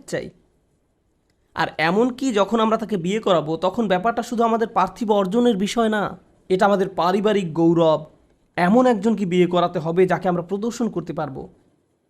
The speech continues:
যাকে নিয়ে আমরা গর্বিত হব, অনেক ছবি তুলতে পারবো। তাই বিশাল এক অনুষ্ঠানের আয়োজন করো, মানুষকে দেখাও যে আমরা একটা উচ্চ শ্রেণীর পরিবারের সাথে আত্মীয়তা করেছি, ইত্যাদি, ইত্যাদি।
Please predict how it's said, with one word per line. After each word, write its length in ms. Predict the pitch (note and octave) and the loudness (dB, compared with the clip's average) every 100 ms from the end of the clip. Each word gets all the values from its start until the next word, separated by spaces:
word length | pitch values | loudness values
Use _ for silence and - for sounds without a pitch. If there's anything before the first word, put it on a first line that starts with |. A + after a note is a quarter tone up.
| _ _ - | _ _ 0
যাকে 280 | F3 E3+ F#3 | 0 2 0
নিয়ে 120 | G#3+ | 2
আমরা 140 | G#3 | 2
গর্বিত 420 | F3 G3 G3+ A#3+ | 4 4 4 0
হব, 360 | G#3 F3 D3 - - _ _ _ _ A3+ | 0 0 -4 -10 -16 _ _ _ _ -4
অনেক 180 | A#3 - | -4 -4
ছবি 240 | A#3+ A#3 | -6 -6
তুলতে 260 | A3+ G3 F#3 | -6 -4 -2
পারবো। 460 | E3+ D3+ C#3+ - _ _ _ | -2 -2 -8 -12 _ _ _
তাই 100 | D#3+ | -8
বিশাল 380 | D#3 F3+ G#3+ F#3+ | -4 0 2 2
এক 120 | F#3 | 0
অনুষ্ঠানের 380 | F3+ F3+ F3+ E3+ | 0 0 -2 -2
আয়োজন 320 | D#3+ D#3 E3 | -2 -2 -4
করো, 460 | D#3 D3+ D3+ D#3 D#3 _ _ _ _ _ _ _ _ _ - | -4 -4 -4 -8 -12 _ _ _ _ _ _ _ _ _ -6
মানুষকে 400 | D3+ D#3+ - D#3+ | -4 -4 -6 -6
দেখাও 460 | E3 F3 G3+ E3+ | -4 -4 0 0
যে 100 | D#3+ | 0
আমরা 180 | D3 D#3 | -2 -4
একটা 160 | D3+ D3+ | -4 -4
উচ্চ 360 | D#3+ F3 - | -4 -6 -6
শ্রেণীর 420 | F#3+ - F#3 F3 | -6 0 2 2
পরিবারের 320 | F3 E3 E3 D#3+ | 0 -2 -2 -4
সাথে 220 | E3 E3 | -6 -6
আত্মীয়তা 360 | D3 - E3 | -6 -6 -6
করেছি, 640 | E3 D#3+ D3+ - D3+ D3 D#3+ | -4 -6 -6 -6 -6 -6 -6
ইত্যাদি, 380 | E3 D#3 D3 | -6 -6 -6
ইত্যাদি। 520 | D3 D3 D3+ C#3+ C#3+ | -8 -10 -10 -10 -10